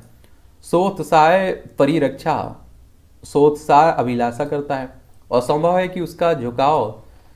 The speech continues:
कुछ पहले से ही इस धर्म की ओर रहा हो और इस युद्ध के बाद उसने पूर्ण रूप से बौद्ध धर्म अपना लिया। अशोक आजीवन उपासक ही रहा, वह भिक्षु अथवा संघाध्यक्ष कभी नहीं बना।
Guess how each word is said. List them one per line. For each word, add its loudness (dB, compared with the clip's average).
कुछ -2
पहले 2
से -4
ही -4
इस -6
धर्म -2
की -8
ओर 2
रहा 0
हो -4
और 0
इस -6
युद्ध 0
के -4
बाद 0
उसने -4
पूर्ण -2
रूप -4
से -6
बौद्ध -6
धर्म -8
अपना -6
लिया। -10
अशोक -2
आजीवन 0
उपासक 0
ही -6
रहा, -4
वह 2
भिक्षु -6
अथवा 2
संघाध्यक्ष -2
कभी -4
नहीं -4
बना। -6